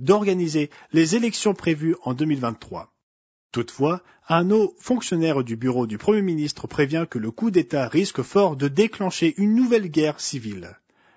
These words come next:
La précédente avait duré vingt et un ans, de mille neuf cent quatre-vingt-trois à deux mille cinq.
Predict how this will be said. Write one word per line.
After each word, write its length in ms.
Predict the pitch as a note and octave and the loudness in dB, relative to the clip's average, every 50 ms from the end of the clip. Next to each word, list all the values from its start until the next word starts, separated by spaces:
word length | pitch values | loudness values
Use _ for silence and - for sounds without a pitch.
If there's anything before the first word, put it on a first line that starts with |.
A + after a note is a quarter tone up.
| _ _ - | _ _ -4
La 120 | C3 A#2 | -4 -4
précédente 680 | - - D3 C3 - C3+ B2 B2 A#2+ A2+ G#2+ - - A2+ G#2+ - | -2 -2 -2 -2 -2 -2 -4 -4 -4 -6 -6 -8 -10 -12 -10 -8
avait 280 | A2 A#2+ A#2 A#2+ A2+ | -6 -6 -4 -4 -6
duré 280 | A2+ A#2 A#2 A2 A#2 A2 | -6 -6 -6 -4 -4 -4
vingt 280 | G2+ C3 C3 B2+ - A#2 | -4 -4 -4 -4 -4 -6
et 80 | A2+ | -6
un 180 | A2+ A#2 B2+ F3 | -4 -4 -4 -4
ans, 180 | G3+ B3+ C4 - _ _ _ _ _ _ A#2+ | -4 -4 -6 -10 _ _ _ _ _ _ -6
de 100 | B2 B2 | -6 -4
mille 300 | A#2+ D3+ G3+ G#3+ G#3 G3 | -2 -2 -2 -2 -2 0
neuf 180 | F#3+ F#3 E3+ | -2 -2 -2
cent 140 | - - E3+ | -2 -6 -6
quatre-vingt-trois 720 | - D3+ - - C3+ A#2+ A2 - - - G#2 G#2 G#2 - - | -4 -6 -6 -4 -6 -6 -6 -6 -8 -8 -8 -8 -8 -6 -4
à 120 | E3+ F3 | -2 -2
deux 100 | D#3 D3+ | 0 0
mille 180 | C#3 B2+ A2 G#2+ | -2 -2 -2 -4
cinq. 400 | - - F#2 F2 - - - | -8 -10 -10 -14 -18 -20 -20